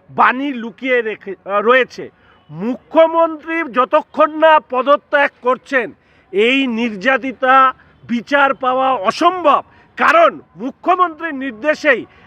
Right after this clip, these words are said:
আরজি করের অপরাধ স্থলকে পরিবর্তন করা হয়েছে। সেক্ষেত্রে পুলিশ এবং স্বাস্থ্য দপ্তর, প্রিন্সিপাল, তারা যৌথভাবে এই কাজ করেছে বা এই কাজ করবার মধ্যে দিয়ে তারা অপরাধ ঢাকবার চেষ্টা করেছে।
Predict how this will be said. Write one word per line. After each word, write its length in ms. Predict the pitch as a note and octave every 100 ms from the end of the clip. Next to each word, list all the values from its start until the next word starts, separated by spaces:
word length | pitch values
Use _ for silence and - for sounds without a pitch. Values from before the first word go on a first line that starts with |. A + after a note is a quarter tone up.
| -
আরজি 380 | E3+ A#3 G3 C#4
করের 320 | C#4 C#4 C#4
অপরাধ 520 | A3+ A3 B3+ C#4 C4+ - -
স্থলকে 600 | - A#3 D4 A#3 C4+ F3+ - _ -
পরিবর্তন 640 | A#3 D4 D#4+ - D#4 C#4
করা 260 | B3 C#4 C4+
হয়েছে। 480 | C4+ B3+ D4+ D#4+ E4+ _ -
সেক্ষেত্রে 520 | A#3+ C4+ B3 B3 C4+
পুলিশ 460 | - A#3 D#4 D4+
এবং 240 | C4+ C4 B3
স্বাস্থ্য 420 | - A3 - C4+
দপ্তর, 480 | C4 C4 - D4+ D#4 _ _ -
প্রিন্সিপাল, 640 | B3+ C#4 - C4 D4+ E4+ - _
তারা 240 | - B3+ B3+
যৌথভাবে 880 | F#3+ B3+ B3 C#4 A#3+ A3+ A#3 D#4 E4+ _ _
এই 360 | G3 B3 C4+ B3+
কাজ 360 | - A#3+ B3+ -
করেছে 600 | - B3 C4+ D4 D#4 E4 - _
বা 120 | G3+
এই 220 | A#3+ A#3 B3+
কাজ 380 | - A#3 A#3+
করবার 440 | - B3+ B3 B3+ B3+
মধ্যে 340 | A#3+ G3+ C4
দিয়ে 320 | A3+ C4 B3+ G#3 - -
তারা 160 | A#3+
অপরাধ 480 | B3 A3+ B3 B3 E3+
ঢাকবার 380 | G3+ - G#3+ B3
চেষ্টা 380 | - A3 - G3+
করেছে। 400 | F#3 D#3+ -